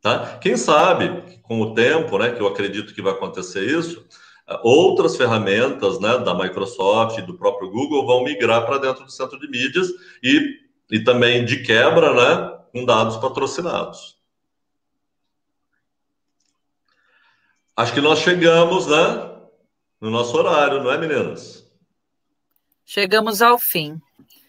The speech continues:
Speaker 1: Chegamos ao
Speaker 2: Professores,
Speaker 1: fim.
Speaker 2: muito obrigada pela participação de vocês, é, pela paciência, né, da, dessa transição, mas é, é um recurso a mais, né,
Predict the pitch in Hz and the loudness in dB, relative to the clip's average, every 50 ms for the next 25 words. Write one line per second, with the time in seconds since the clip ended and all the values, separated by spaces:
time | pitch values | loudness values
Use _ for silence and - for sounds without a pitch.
0 | _ _ _ _ _ - - 107 107 - 196 190 196 196 196 - 226 214 190 185 | _ _ _ _ _ -12 -8 -8 -6 -2 -2 0 0 0 2 2 2 2 2 2
1 | 214 208 214 233 240 240 - 247 214 - 226 214 180 165 196 190 185 185 190 208 | 0 2 2 2 2 2 2 2 2 4 2 0 2 2 2 4 4 6 4 4
2 | 208 220 220 - - 208 202 190 - - 190 185 180 - - - - 180 170 - | 2 0 -4 -4 -2 -2 -2 -2 -2 -2 -2 -2 -2 -6 -10 -8 -8 -8 -8 -6
3 | - 190 180 180 165 160 165 170 - - - - 175 165 165 170 185 202 233 262 | -6 -6 -4 -4 -6 -6 -6 -6 -6 -6 -4 -2 0 0 2 2 2 0 -2 -2
4 | - - - - - - - _ _ _ _ _ _ _ _ _ _ _ _ _ | -6 -10 -10 -12 -12 -16 -20 _ _ _ _ _ _ _ _ _ _ _ _ _
5 | 143 160 160 - - 180 175 180 175 - 190 175 170 - - - 165 151 151 156 | -8 -8 -8 -4 -2 0 0 0 0 0 -2 -2 -2 -4 -4 -2 -2 0 0 0
6 | 165 190 214 208 - 202 170 170 180 196 202 180 180 170 165 151 175 165 - 165 | 0 -2 -2 -2 -2 -2 0 2 2 2 2 2 0 -2 0 0 -2 0 0 -4
7 | - - 170 165 160 139 165 151 - - - 170 156 156 160 175 202 208 196 180 | -4 -4 -4 -4 -4 -6 -8 -10 -10 -6 -2 0 0 2 2 2 0 0 0 0
8 | 175 170 165 - - - - 180 175 170 170 170 170 170 165 156 151 151 151 160 | -2 -2 -4 -6 -8 -8 -4 -2 0 0 0 0 0 0 0 0 0 -2 -2 -2
9 | 175 180 180 196 190 - - 208 196 185 - - 185 175 170 165 160 180 220 254 | -2 0 2 2 0 0 2 0 0 2 2 2 2 2 4 4 4 4 4 2
10 | 226 220 226 240 285 | 2 2 2 2 2